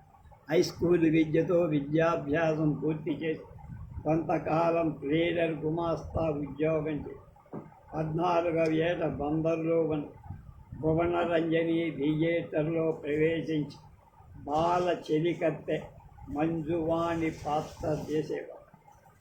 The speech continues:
రెండేళ్ల పాటు ఆయన థియేటర్ నడిపే నాట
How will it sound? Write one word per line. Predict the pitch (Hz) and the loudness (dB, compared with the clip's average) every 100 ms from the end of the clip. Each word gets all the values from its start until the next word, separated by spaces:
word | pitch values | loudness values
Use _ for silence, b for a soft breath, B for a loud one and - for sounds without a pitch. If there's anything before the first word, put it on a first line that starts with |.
| 139 | -2
రెండేళ్ల | 156 160 170 185 175 | 0 2 2 0 0
పాటు | 175 165 165 170 165 | -2 0 0 0 0
ఆయన | 147 165 165 160 | 0 2 2 0
థియేటర్ | 143 127 151 156 170 170 - 160 165 | -2 0 2 4 4 2 0 0 0
నడిపే | 156 160 156 160 160 156 | 0 0 0 2 2 0
నాట | 147 156 | -2 -4